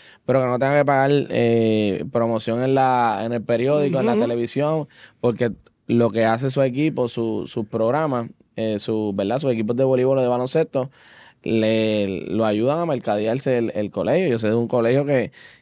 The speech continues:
Speaker 1: que, que después de una gloro-, gor-, gloriosa temporada, eh, la matrícula aumentó trescientos, trescientos cincuenta estudiantes.
Speaker 2: Duro.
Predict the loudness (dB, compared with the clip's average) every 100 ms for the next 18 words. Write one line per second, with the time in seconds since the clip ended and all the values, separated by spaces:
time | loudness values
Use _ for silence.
0 | _ -2 0 2 0 0 -2 -4 -4 -2
1 | 0 0 -2 0 0 0 0 0 0 2
2 | 2 4 2 0 0 0 0 0 2 2
3 | 2 2 2 0 0 0 0 2 2 2
4 | -2 -6 -10 -8 -4 -2 -2 -2 -4 -2
5 | -2 -2 -4 -4 -2 -2 -2 -4 0 0
6 | 0 0 -4 -4 -4 -6 -6 -4 -6 -4
7 | -6 -4 -4 -2 -2 -2 -2 -2 -2 -4
8 | -6 -8 -14 -16 -16